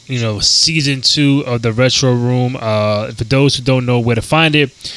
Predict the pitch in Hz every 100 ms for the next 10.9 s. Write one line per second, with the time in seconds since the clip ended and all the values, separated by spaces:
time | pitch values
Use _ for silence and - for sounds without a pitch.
0 | - - 127 110 147 139 131 151 147 147
1 | 143 135 135 123 - 117 113 117 117 117
2 | 113 160 151 160 151 143 - 147 147 -
3 | 143 135 127 127 - 139 135 127 113 -
4 | 135 127 127 - - - - - - -
5 | - 131 143 165 165 - - 135 143 135
6 | - 147 147 139 151 139 135 - 120 110
7 | 123 123 123 120 117 107 110 120 - 127
8 | 110 110 127 147 147 135 - - - -
9 | 117 139 131 127 120 120 120 123 117 147
10 | 147 156 151 143 - 147 139 131 -